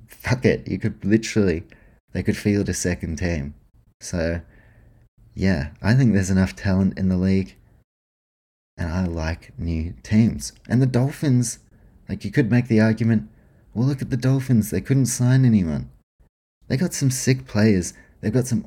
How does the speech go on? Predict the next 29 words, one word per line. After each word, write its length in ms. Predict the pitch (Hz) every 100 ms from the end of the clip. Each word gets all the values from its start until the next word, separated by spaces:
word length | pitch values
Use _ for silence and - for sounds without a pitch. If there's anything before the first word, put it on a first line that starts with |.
| -
awesome 480 | 113 139 131 123 104
young 220 | 104 104
players. 420 | 101 90 85 - _ _ _ _ -
And 140 | 113 117
the 60 |
Dolphins, 680 | 107 104 139 160 151 127 - _ _ _ _ _ _ _
with 180 | 110 117
Wayne 260 | 120 147 151
Bennett 380 | 123 127 131 131 -
and 240 | 104 - - - -
Peter 340 | - 120 131 117
O'Sullivan, 800 | 113 107 104 104 104 98 71 -
everything 440 | 104 110 120 123 110
they 100 | 101
got 220 | 98 -
going 260 | 101 95
on 220 | 90 92 92
there, 260 | 95 95 - _ _ _ _ _ _ _
it's 200 | - 120
a 100 | 165
long-term 680 | 147 113 120 107 120 107 95
vision. 500 | 82 90 80 64 69 - _ _ _ - -
Like, 200 | - -
they're 160 | 110 123
set 260 | 127 123 113
up 220 | - -
for 80 | 101
sustainable 1040 | - 95 - - 95 107 107 101 90 - _ _ _
success. 800 | - 92 - - 90 80 78 -